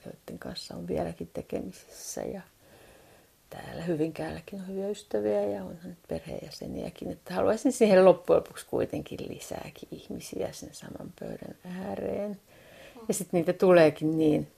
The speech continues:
paljon niitä ihmisiä, että tää pöytä ei kyllä ehkä enää, <laughs> enää riitä, eikä tämä pieni kamari. Niin, että sit mä oikeastaan ehkä mieluummin vielä toivoisin, että se olisikin vielä vähän isompi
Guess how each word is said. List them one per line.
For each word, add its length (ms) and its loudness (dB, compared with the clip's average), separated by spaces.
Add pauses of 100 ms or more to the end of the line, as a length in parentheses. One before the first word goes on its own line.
(120)
paljon 320 -4
niitä 280 -6
ihmisiä, 460 -4
että 220 -8
tää 100 -10 (120)
pöytä 280 -4
ei 100 -2
kyllä 360 -2 (360)
ehkä 300 -2
enää, 400 6 (160)
<laughs> 140 4
enää 340 12
riitä, 480 6
eikä 180 2
tämä 300 2
pieni 380 2
kamari. 600 0 (840)
Niin, 260 6
että 240 6
sit 260 0
mä 160 6
oikeastaan 600 2
ehkä 280 -6
mieluummin 600 0
vielä 280 -6
toivoisin, 560 -4
että 160 -12
se 120 -4
olisikin 440 -6
vielä 240 -6
vähän 220 -10
isompi 340 -8